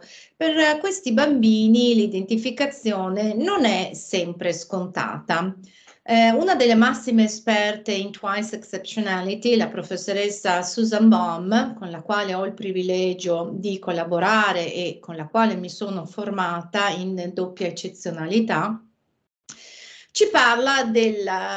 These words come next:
problema del masking effect, cioè del fatto che individuare questi studenti doppiamente eccezionali sia un problema determinato dalla compresenza di questi due ambiti che apparentemente sembrano non poter coesistere in un bambino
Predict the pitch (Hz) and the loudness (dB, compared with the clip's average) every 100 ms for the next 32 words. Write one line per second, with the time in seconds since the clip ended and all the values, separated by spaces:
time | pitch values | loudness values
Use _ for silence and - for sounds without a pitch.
0 | - - 311 262 226 233 262 247 220 196 | -8 -6 -6 -2 0 2 0 -2 -2 -6
1 | 208 285 370 - 233 190 170 170 180 151 | -2 -2 -2 -8 -10 -8 -10 -12 -10 -10
2 | - - 190 185 311 294 370 381 294 220 | -12 -10 -10 -4 -4 -2 -4 -2 0 0
3 | 196 240 226 226 208 208 226 262 262 196 | -2 -6 -6 -6 -6 -6 -2 0 0 -2
4 | 208 208 - 220 - 226 220 196 185 - | -6 -10 -10 -12 -4 2 2 2 -6 -10
5 | 165 175 185 190 202 220 196 151 - 190 | -10 -8 -8 -4 0 0 0 -10 -10 -12
6 | - 285 240 180 151 160 220 - - _ | -6 -2 0 -2 -4 -6 -8 -10 -20 _
7 | - 302 196 208 277 302 381 381 233 190 | 0 2 4 2 0 -2 -2 -2 0 0
8 | 175 185 208 233 226 - 359 370 277 180 | 0 -2 0 2 0 -2 -4 -2 0 -2
9 | 175 233 220 196 185 180 - 359 349 320 | -2 -6 -4 -2 -2 -6 -4 0 0 0
10 | 370 359 233 208 180 175 170 262 269 226 | 0 0 2 0 -2 -10 -4 0 0 0
11 | - _ - 208 185 - 269 220 226 262 | -6 _ -8 -4 -4 -4 -2 2 4 4
12 | 240 175 180 196 262 - 320 - 180 - | 4 0 -6 -8 -6 -4 -6 -4 -6 -6
13 | - - - 170 185 220 330 220 160 160 | -14 -14 -8 -6 -4 -4 -2 -2 -4 -6
14 | 196 190 - 294 262 214 175 185 190 190 | -6 -6 -4 -2 0 0 -2 -4 -2 -2
15 | 190 190 - 208 202 - 185 180 175 277 | -4 -4 0 0 0 -4 -4 -4 0 2
16 | 311 - 196 175 175 175 175 165 170 170 | 2 0 -2 -2 -2 -4 -2 -4 -4 -6
17 | 160 156 151 | -4 -2 -4